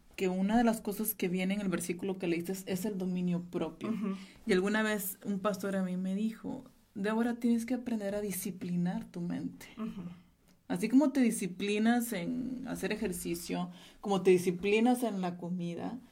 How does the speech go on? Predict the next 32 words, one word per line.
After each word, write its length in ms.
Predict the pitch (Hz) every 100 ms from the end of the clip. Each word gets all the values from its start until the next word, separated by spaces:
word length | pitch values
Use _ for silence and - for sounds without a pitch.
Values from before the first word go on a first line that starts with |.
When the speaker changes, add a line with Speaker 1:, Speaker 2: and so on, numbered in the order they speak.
| - _ _ _ _
Speaker 1:
tienes 300 | 196 185 -
que 80 | 254
aprender 480 | 254 254 226 208 -
a 80 | 214
disciplinar 540 | 208 - 175 180 180
tu 120 | 175 214
mente, 440 | 202 196 220 -
algo 640 | 208 202 196 196 208 214 -
que 360 | 185 190 190
es 1500 | 196 196 - - - - - - - - - - - - -
muy 200 | 185 190
raro 420 | 185 180 175 175 - - - _ _ -
en 160 | 190
nosotros, 560 | 180 175 165 - - 170
¿verdad? 460 | 175 175 180 208 - -
Speaker 2:
Sí. 40 | 180
Speaker 1:
Este, 800 | 180 - - 170 170 175 - - - - - _ _ _
y, 240 | 220 214 -
y 300 | 233 214 208
disciplinar 440 | 185 180 185 208 233
en 80 |
la 80 | 254
mente, 400 | 247 247 233 233
pues, 200 | 247 196
son 280 | 180 190 202
estas 440 | 202 196 208 - 208
emociones 840 | 190 180 175 180 190 202 175 -
positivas 540 | - 180 180 180 208
que 100 | -
se 100 | 175
pueden 360 | 175 180 190 202
crear. 460 | 190 - - -